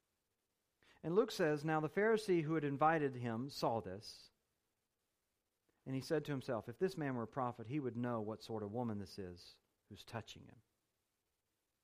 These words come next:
that she's a sinner.'" I mean, all this guy seems to be able to do is muster a criticism. It's as, it's as if he completely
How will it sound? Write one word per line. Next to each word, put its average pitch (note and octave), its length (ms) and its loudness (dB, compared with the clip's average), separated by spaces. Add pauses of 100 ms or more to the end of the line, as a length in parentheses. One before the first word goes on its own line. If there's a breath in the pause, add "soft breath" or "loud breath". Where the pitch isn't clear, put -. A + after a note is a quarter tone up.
(340)
that G#2 80 -16
she's G2+ 240 -8
a F2+ 60 -12
sinner.'" - 360 -16 (2500)
I G#3+ 60 -14
mean, B3+ 80 -2
all C#4+ 140 2
this B3+ 140 0
guy G#3+ 220 2 (1160)
seems A3 340 0
to F3+ 80 -4
be G3+ 100 6
able F3 140 4
to D3+ 80 0
do C#3+ 420 4 (1000)
is C#3 140 -2
muster F3 440 4
a C3+ 40 2
criticism. D3+ 600 -2 (2250)
It's G3+ 100 -4
as, A#3 180 0 (220 loud breath)
it's G#3 100 0
as B3+ 160 6
if B3+ 120 6
he C4 100 6
completely A#3 800 8